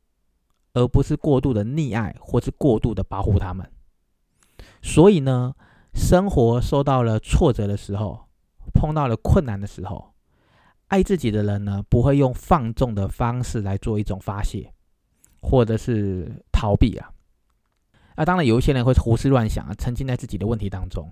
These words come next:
或是钻牛角尖。这里要建议的是，要能够适时的来换位思考，用一些呢，对自己还有对他人无害的方式得到抒压。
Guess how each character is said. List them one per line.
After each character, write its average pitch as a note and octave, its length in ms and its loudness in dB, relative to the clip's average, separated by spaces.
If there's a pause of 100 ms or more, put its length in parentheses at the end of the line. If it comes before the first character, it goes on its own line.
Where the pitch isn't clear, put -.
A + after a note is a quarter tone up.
(120)
或 - 200 -4
是 A#2+ 60 -4
钻 A#2 180 0
牛 G#2 140 0
角 - 220 -6
尖。 - 180 -16 (1200)
这 A#3+ 160 6
里 E3+ 100 6
要 D3+ 120 4
建 C#3+ 260 0
议 C3 60 -4
的 G#2+ 100 0
是， G#2+ 300 -6 (380)
要 C#3 460 2
能 B2+ 200 -2
够 D#3 160 6
适 - 340 2
时 - 220 -4
的 G2+ 160 -4
来 F#2+ 320 -4
换 C3+ 180 -4
位 A#2+ 120 4
思 A#2 180 0
考， - 340 -6 (1080)
用 F3 220 4
一 E3+ 60 2
些 C#3+ 200 0
呢， C#3 180 -2
对 C#3+ 180 2
自 D3 140 -6
己 - 260 -6
还 B2+ 140 -2
有 A2+ 100 0
对 C#3 220 0
他 B2 360 2
人 A2 280 -4
无 A#2 180 2
害 B2+ 220 0
的 A2 80 2
方 A#2 200 -2
式 A#2 160 -6
得 G2+ 160 -4
到 G#2 140 -2
抒 F#2+ 180 -6
压。 F2 220 -12